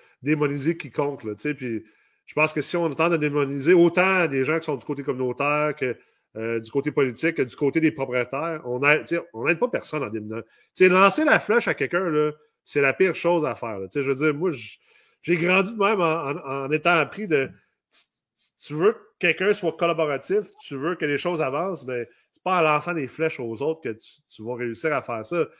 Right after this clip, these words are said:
C'est pas de même la collaboration fonctionne. Puis tu sais, je donnais l'exemple ce matin, là. Hey, je suis allé faire l'épicerie hier, là. C'est la première fois que je suis allé faire l'épicerie depuis quasiment deux mois. Deux, trois mois, c'est, c'est, c'est ma blonde qui le faisait, là.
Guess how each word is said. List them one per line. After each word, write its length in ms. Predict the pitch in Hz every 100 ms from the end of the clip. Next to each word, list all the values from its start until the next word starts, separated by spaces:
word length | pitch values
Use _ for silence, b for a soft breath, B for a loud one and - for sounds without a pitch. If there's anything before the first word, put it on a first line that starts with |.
| b b
C'est 80 | -
pas 80 |
de 40 | 156
même 120 | 180
la 100 | 165
collaboration 560 | 151 139 127 117 165 170
fonctionne. 560 | 143 113 - 175 160
Puis 120 | -
tu 100 | -
sais, 280 | 170 156 107 - b b b _ _ _
je 140 | 98
donnais 180 | 120 151
l'exemple 400 | 170 135 165 196
ce 100 | -
matin, 280 | 143 120 196 180
là. 200 | 160 151
Hey, 60 |
je 60 | 147
suis 60 |
allé 100 | 131
faire 140 | 131 208
l'épicerie 400 | 170 - - 220
hier, 320 | 170 143 214
là. 100 | 156
C'est 120 | 139
la 80 | 113
première 260 | 123 175 185
fois 100 | 247
que 40 |
je 20 | -
suis 40 |
allé 80 | 151
faire 120 | 170
l'épicerie 300 | 156 123 -
depuis 220 | 202 -
quasiment 320 | - 139 165
deux 180 | 156 143
mois. 480 | 135 175 254 165 107 b b _
Deux, 100 | 147
trois 240 | 156 190 175
mois, 220 | 156 240
c'est, 260 | - 147 131
c'est, 320 | - 120 110
c'est 160 | 101 131
ma 120 | 131
blonde 260 | 151 208
qui 60 | -
le 60 | 156
faisait, 380 | 131 120 196
là. 100 | 196